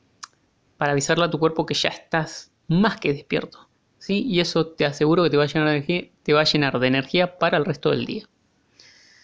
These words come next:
Cuarto consejo, meditar. Y esta es una práctica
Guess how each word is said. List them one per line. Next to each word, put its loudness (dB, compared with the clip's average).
Cuarto 4
consejo, 2
meditar. 0
Y -4
esta 0
es -2
una 4
práctica 0